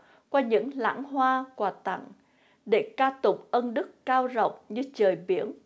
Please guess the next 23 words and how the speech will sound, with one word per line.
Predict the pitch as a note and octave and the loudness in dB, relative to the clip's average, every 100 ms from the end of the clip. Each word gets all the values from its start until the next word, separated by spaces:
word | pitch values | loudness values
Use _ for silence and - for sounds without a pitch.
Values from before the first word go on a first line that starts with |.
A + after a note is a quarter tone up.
| - | -10
của | F3 | -4
đấng | F3+ F#3+ | -2 -2
sanh | - C#4 A#3 | -2 -4 -4
thành. | A#3 A3 G3 F3 _ _ _ _ _ _ - _ - | -8 -12 -12 -12 _ _ _ _ _ _ -20 _ -4
Ngày | A3 G#3+ | 6 6
báo | G#3 A3 D#4 | 8 4 4
hiếu | D4 A#3 C4+ F4+ _ _ _ - | 2 0 0 -4 _ _ _ -4
không | - C#4+ C4+ | 2 4 4
những | A#3+ G3+ C4 - _ _ _ | 2 0 -2 -12 _ _ _
đã | A3 - | -2 4
tạo | G#3+ G#3 | 4 4
cơ | C4+ C#4 | 2 2
hội | C4+ A3 E3 - _ - | 4 2 2 -4 _ -4
cho | C4 - | -2 2
con | B3+ C#4 - | 2 0 -2
cháu | G#3+ A3 D#4+ G#3 | 0 0 -2 -4
được | F#3+ E3 | -4 2
gần | G#3+ F#3+ F3 | 0 0 0
gũi | F#3+ - | 0 2
ông | B3 B3 G#3 | -2 -2 -4
bà, | G3+ F3+ | -2 -2
cha | F3 - B3 | -4 -2 -2
mẹ | A3 F#3 - | -2 -6 -6